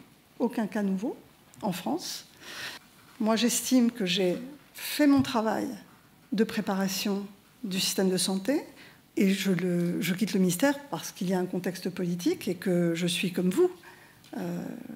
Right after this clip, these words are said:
je pense qu'il faut à un moment se présenter devant des électeurs. Sur l'article du Monde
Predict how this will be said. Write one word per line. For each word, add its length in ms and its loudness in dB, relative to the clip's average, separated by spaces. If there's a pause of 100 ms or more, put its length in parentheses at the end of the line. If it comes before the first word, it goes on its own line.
(200)
je 160 -6
pense 200 0
qu'il 160 -4
faut 400 -2
à 60 0
un 140 2
moment 400 2
se 120 0
présenter 440 0
devant 240 0
des 180 2
électeurs. 420 2 (880)
Sur 220 2
l'article 320 0
du 120 0
Monde 300 0